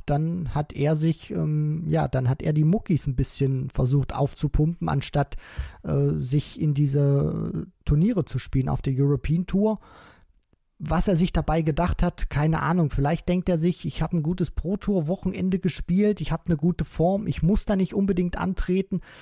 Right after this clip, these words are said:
Weil wenn man jetzt mal so ein bisschen weiter schaut auf die European Tour Races, die jetzt noch, äh, später im Jahr kommen, wo dann auch un-, wo dann auch der, der Cut gemacht wird. Also wenn man sich beisp-,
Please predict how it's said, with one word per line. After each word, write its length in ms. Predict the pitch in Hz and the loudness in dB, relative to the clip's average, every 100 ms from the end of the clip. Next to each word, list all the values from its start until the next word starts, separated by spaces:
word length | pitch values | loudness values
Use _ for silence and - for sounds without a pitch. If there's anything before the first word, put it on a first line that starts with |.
| - - | -20 -8
Weil 160 | 139 147 | -2 2
wenn 100 | 165 | 2
man 160 | 170 156 | 2 2
jetzt 260 | 165 - | 0 0
mal 160 | 170 156 | 0 2
so 120 | 160 | 2
ein 100 | 147 | 2
bisschen 720 | 170 - 175 160 151 165 143 | -2 -2 0 2 0 -2 -4
weiter 360 | 139 185 - 170 | -2 0 0 -2
schaut 420 | - 135 123 120 | 0 0 0 -2
auf 160 | - - | -4 -4
die 160 | 139 131 | -2 2
European 520 | 147 139 - 170 190 | 2 2 0 0 2
Tour 480 | - 160 143 131 - - | 2 2 2 0 -2 -2
Races, 480 | 135 139 147 131 - | 0 2 0 -4 -6
die 120 | 139 | -2
jetzt 280 | 139 - - | -2 -2 -2
noch, 320 | 143 - - | -2 -2 -8
äh, 60 | 151 | -8
später 580 | - 156 170 - 127 113 - - - | -2 0 2 0 0 -4 -16 -20 -4
im 160 | 139 135 | 0 2
Jahr 260 | 143 190 | 0 0
kommen, 240 | - 135 123 | -2 -4 0
wo 80 | |
dann 200 | 131 127 | 0 0
auch 160 | 127 - | -2 0
un-, 480 | 151 143 151 - - | 0 0 -2 -6 -4
wo 80 | 147 | -2
dann 180 | 139 - | -2 -2
auch 140 | 143 | -2
der, 240 | 151 143 | 0 -2
der 140 | 139 147 | -2 -2
Cut 340 | - 185 - | -2 -2 -2
gemacht 400 | 147 135 147 - | -2 0 -2 -2
wird. 140 | 135 - | -2 -2
Also 180 | 123 | 0
wenn 120 | 131 147 | 0 2
man 120 | 147 | 0
sich 180 | 139 - | 0 0
beisp-, 300 | 143 - | -2 -4